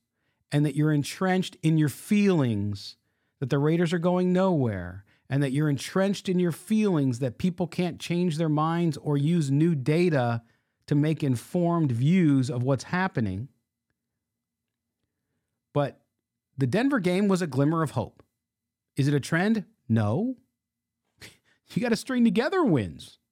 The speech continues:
if you're gonna do that. Can they win two in a row? Can they beat Seattle? We'll see. But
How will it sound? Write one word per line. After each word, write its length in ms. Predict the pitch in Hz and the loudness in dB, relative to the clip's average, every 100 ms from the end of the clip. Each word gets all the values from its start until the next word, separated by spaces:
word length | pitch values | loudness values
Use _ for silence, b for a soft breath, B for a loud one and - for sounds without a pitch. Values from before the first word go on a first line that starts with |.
| - | -8
if 80 | 156 | -2
you're 40 | |
gonna 140 | 143 | 0
do 160 | 117 113 | 0 -2
that. 200 | 90 69 _ _ _ | -4 -12 _ _ _
Can 180 | - 269 | -2 0
they 100 | 277 | 0
win 180 | 269 247 | 2 0
two 220 | - 247 | -2 -2
in 60 | 247 | 0
a 20 | |
row? 460 | 170 151 226 320 311 _ _ _ _ _ _ _ | 2 2 2 -2 -8 _ _ _ _ _ _ _
Can 220 | - 214 | -4 0
they 100 | 233 | 0
beat 180 | 196 208 | 0 -2
Seattle? 560 | - 196 160 165 247 269 _ _ _ _ _ _ _ _ _ _ _ _ _ - | -4 -6 -4 -4 -4 -8 _ _ _ _ _ _ _ _ _ _ _ _ _ -4
We'll 80 | 113 | -2
see. 300 | - 226 - _ _ _ _ _ _ _ _ _ _ _ _ _ _ _ _ _ _ - | -2 -6 -6 _ _ _ _ _ _ _ _ _ _ _ _ _ _ _ _ _ _ -10
But 320 | 139 165 143 | -2 -2 -2